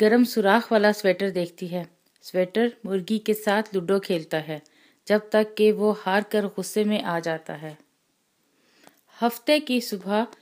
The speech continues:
बीनिश अब्बू को जगाती है, जब अम्मी योगा करती हैं। बीनिश पूछती है कि उन्हें कुछ याद है कि इनकी पसंदीदा किताब कौन सी थी, इनके पसंदीदा जूते कौन से थे जब वो छोटे थे, सबसे खूबसूरत ड्राइंग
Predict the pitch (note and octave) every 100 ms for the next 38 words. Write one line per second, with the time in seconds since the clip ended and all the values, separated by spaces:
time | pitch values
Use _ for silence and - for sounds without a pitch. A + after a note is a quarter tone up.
0 | _ - G#3 A3+ A#3 - G#3 G#3 A#3 A#3
1 | G3 F#3+ E3+ E3 F#3+ F#3+ G3+ - - G3
2 | G3 G#3 G#3 A#3 G#3 F3 F#3+ F#3 F3 -
3 | E3+ D#3+ D#3+ D#3 _ _ _ _ _ _
4 | - G3 G3+ A3+ - G#3+ G#3+ - A#3 A3+
5 | A3 A#3 G#3 G#3 A3+ A3 G#3+ G3 F3+ G3+
6 | G#3+ A#3+ C4+ - _ _ _ - A#3 -
7 | A3+ B3+ B3 A3 A3+ A3 G#3+ A3+ A3+ G#3+
8 | F#3 G#3+ G#3+ G3+ F3+ F#3+ - G3+ G#3 G#3+
9 | A3 A3 - A3 A3+ - F3+ F#3 G3 -
10 | F3+ - G3 G3 F#3+ F3+ F3 E3 D#3+ G3
11 | G3 G#3+ G#3+ A#3 A3+ A#3+ G#3 G#3+ G#3 A3
12 | G#3+ G#3 A3 - A#3 A#3 _ _ _ _
13 | _ _ - C4+ - C4 C4 A#3+ - A#3+
14 | B3 B3 G#3 G3 F#3+ A#3+